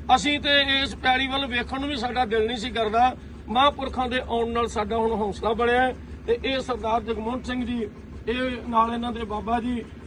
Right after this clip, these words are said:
ਇਹ ਦਿਨ ਰਾਤ ਕੁਝ ਰਿਸ਼ਤੇਦਾਰਾਂ ਦੇ ਇਹਨਾਂ ਦੇ ਟਰੈਕਟਰ ਆਏ ਨੇ ਤੇ ਜਿਹੜਾ ਡੀਜ਼ਲ ਹੈ, ਇਹ ਸਾਰਾ ਸੰਸਥਾ ਵੱਲੋਂ ਮਹਾਂਪੁਰਖ ਬਾਬਾ ਗੁਰਨਾਮ ਸਿੰਘ ਜੀ ਹੁਣਾਂ ਵੱਲੋਂ ਇਹਨਾਂ ਨੂੰ ਮੁਹੱਈਆ ਕਰਵਾਇਆ ਜਾ ਰਿਹਾ। ਕਿਉਂ ਸਰਪੰਚ ਸਾਹਿਬ ਜੀ, ਕਿੰਨੀ ਜ਼ਮੀਨ ਆਪਣੀ ਇਹ ਭਲ ਥੱਲੇ ਦੱਬੀ ਗਈ ਹੈ,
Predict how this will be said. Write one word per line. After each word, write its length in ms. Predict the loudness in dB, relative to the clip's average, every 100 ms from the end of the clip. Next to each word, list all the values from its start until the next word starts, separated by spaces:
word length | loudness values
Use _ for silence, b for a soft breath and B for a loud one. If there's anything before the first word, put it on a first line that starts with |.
| -6
ਇਹ 120 | -4
ਦਿਨ 180 | -2 -2
ਰਾਤ 460 | 4 8 8 6 0
ਕੁਝ 280 | -6 -4
ਰਿਸ਼ਤੇਦਾਰਾਂ 520 | -4 -4 -2 0 0 0
ਦੇ 80 |
ਇਹਨਾਂ 160 | 0 -2
ਦੇ 100 | -4
ਟਰੈਕਟਰ 380 | -2 -4 -2 -4 2
ਆਏ 260 | 4 4
ਨੇ 200 | 4 2 0 -10 -14 -2
ਤੇ 340 | 2 6 6 6
ਜਿਹੜਾ 280 | 2 2
ਡੀਜ਼ਲ 340 | 0 0 0 2
ਹੈ, 220 | 2 0 -2
ਇਹ 120 | 0
ਸਾਰਾ 420 | 2 2 4 4 2
ਸੰਸਥਾ 400 | -2 -4 0 0
ਵੱਲੋਂ 420 | 2 0 0 -2 -2
ਮਹਾਂਪੁਰਖ 360 | -4 -4 -6
ਬਾਬਾ 260 | -2 0 0
ਗੁਰਨਾਮ 300 | -4 -4 -4
ਸਿੰਘ 220 | -6 -6
ਜੀ 80 | -2
ਹੁਣਾਂ 200 | -2 0
ਵੱਲੋਂ 200 | 0 0
ਇਹਨਾਂ 120 | 0
ਨੂੰ 140 | -2 -2
ਮੁਹੱਈਆ 300 | -2 -2 -6
ਕਰਵਾਇਆ 500 | -4 -2 -2 -2 -2
ਜਾ 180 | 0
ਰਿਹਾ। 200 | -2 -2 -6 B B -4
ਕਿਉਂ 140 | -2
ਸਰਪੰਚ 340 | -2 -4 -2
ਸਾਹਿਬ 160 | 0 -2
ਜੀ, 80 | -4
ਕਿੰਨੀ 480 | -6 -6 -4 -6 -6
ਜ਼ਮੀਨ 320 | -4 -2 -2
ਆਪਣੀ 300 | -2 0 2
ਇਹ 320 | 0 0 -2
ਭਲ 220 | -2 -6
ਥੱਲੇ 240 | -4 -4 -4
ਦੱਬੀ 300 | -4 -4 -4
ਗਈ 200 | -4
ਹੈ, 100 | -4